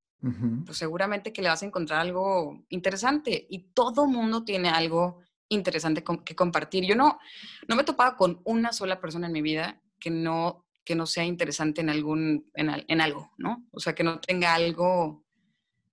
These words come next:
Speaker 2: eh, rico en su personalidad. Inclusive los muy, so-, y creo que solo he conocido a una persona mala en mi vida.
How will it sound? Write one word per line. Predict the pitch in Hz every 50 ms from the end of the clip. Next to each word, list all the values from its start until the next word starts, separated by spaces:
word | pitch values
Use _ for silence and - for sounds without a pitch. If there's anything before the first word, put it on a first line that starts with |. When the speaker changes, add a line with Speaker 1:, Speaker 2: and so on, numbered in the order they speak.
| _ -
Speaker 2:
eh, | - 165 160 160
rico | 165 180 220 226 226 - 185
en | 170
su | 151 - 156 -
personalidad. | 147 147 156 147 143 143 143 143 135 - - - _ _ _ _ _ _ _ _ _ _ _ _ _ _ _ _ _ _ _ _ _ _ _ _ _ -
Inclusive | 180 190 185 180 190 185 175 - 208 202 208 208 233 262 302 311 - -
los | - 165 156 156 147 147 - -
muy, | 156 156 156 156 151 151 156 160 165 175 196 214 220 226 196 - - - 139 - _ -
so-, | - 269 277 -
y | 233 226 -
creo | 262 269 269
que | -
solo | - - 277 262 262 262
he | 262
conocido | 233 226 226 208 202
a | 202
una | 202 196
persona | 180 175 175 180 180 180
mala | 175 160 160 165 165 165
en | 165 160
mi | 151 151 147
vida. | 139 - - -